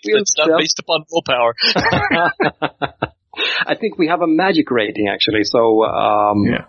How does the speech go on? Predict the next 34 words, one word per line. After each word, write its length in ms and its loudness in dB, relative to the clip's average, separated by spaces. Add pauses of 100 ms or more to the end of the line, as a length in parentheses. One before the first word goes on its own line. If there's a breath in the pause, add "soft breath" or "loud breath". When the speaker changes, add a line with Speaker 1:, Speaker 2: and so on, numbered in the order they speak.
(120)
Speaker 1:
yeah. 160 -2 (360)
Speaker 2:
Uh, 80 -4 (520)
well, 320 -2
I, 100 2 (100)
I 60 -12
decided 380 -2
to 60 -18
go 100 0
with 160 0
combat 460 -2
rating 360 -2
instead 340 -2
of 80 0
magic 360 -2
rating. 420 -6 (280)
Okay, 360 0
I 80 -2
think 200 -4
we're 100 -2
gonna 140 -2
just 180 0 (160)
throw 160 2
that 160 2
in 140 -2
charisma 560 0
because 420 0
that's, 400 -2 (220)
we're, 160 2
we're 160 2
going 240 0
to 120 -2
be 320 2
Errol 220 0 (140)
Flynn. 400 2